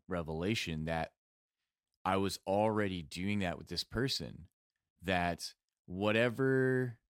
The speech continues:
list that I was creating over the last two years of being like, "Okay, I don't want this, I don't want that, this is what I want, like, I'm looking for, like, this type of person, and this, this, this, and this."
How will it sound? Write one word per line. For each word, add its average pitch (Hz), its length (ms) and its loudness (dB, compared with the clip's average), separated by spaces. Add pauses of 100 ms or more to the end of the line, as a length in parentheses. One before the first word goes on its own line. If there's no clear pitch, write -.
(200)
list 98 500 0
that 92 200 0
I 113 220 4
was 147 200 -2
creating 73 720 -6
over 98 200 -4
the 95 60 -4
last 98 300 -2
two 113 160 -4
years 98 640 -2
of 87 140 -6
being 92 240 -2
like, 82 440 -6
"Okay, 90 220 -4
I 82 100 -4
don't 98 300 -4
want 98 260 -4
this, 87 340 -2
I 78 180 -8
don't 101 200 -2
want 95 280 -4
that, 82 400 -4
this 104 200 -8
is 92 160 -10
what 98 120 -4
I 95 100 -2
want, 85 540 -6
like, 80 300 -10 (400)
I'm 92 160 -6
looking 92 220 -8
for, 90 200 -6
like, 82 260 -6
this 110 240 -2
type 98 220 -4
of 98 100 -16
person, 90 680 -4
and 85 140 -6
this, 104 160 -4
this, 98 180 -6
this, 95 180 -8
and 87 140 -4
this." 110 320 -2